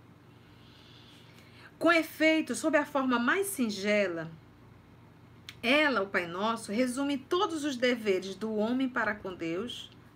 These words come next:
para consigo mesmo e para com o próximo. Encerra uma profissão de fé,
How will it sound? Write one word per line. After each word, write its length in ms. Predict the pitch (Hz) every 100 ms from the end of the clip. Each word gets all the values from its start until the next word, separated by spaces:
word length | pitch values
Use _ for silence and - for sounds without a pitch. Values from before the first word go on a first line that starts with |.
| -
para 180 | 185 190
consigo 500 | 190 185 - 269 240
mesmo 520 | 202 180 190 208 220 -
e 80 | 202
para 240 | 202 180
com 160 | 180 180
o 80 |
próximo. 480 | 202 147 - - - - - - - - - - - - -
Encerra 600 | 254 277 - 285 330 285
uma 180 | 254 254
profissão 680 | 254 262 - 233 - 214 208
de 160 | 226
fé, 480 | 254 - 196 185 196